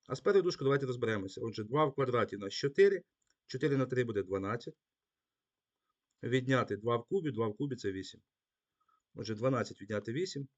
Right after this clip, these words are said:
отримали чотири. Отже, відповіддю до восьмого завдання буде ціле число чотири квадратних одиниць.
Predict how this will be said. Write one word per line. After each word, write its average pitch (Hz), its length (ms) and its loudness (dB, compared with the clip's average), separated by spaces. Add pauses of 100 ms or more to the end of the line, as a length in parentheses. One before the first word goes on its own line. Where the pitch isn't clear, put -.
(500)
отримали 120 500 -2 (220)
чотири. 98 420 -4 (540)
Отже, 120 220 -6
відповіддю 120 680 -4 (720)
до 131 180 -2
восьмого 127 340 0
завдання 156 440 -2 (1080)
буде 107 300 -4
ціле 117 320 -2
число 135 320 -2
чотири 160 600 4 (880)
квадратних 117 640 0 (1080)
одиниць. 95 520 -6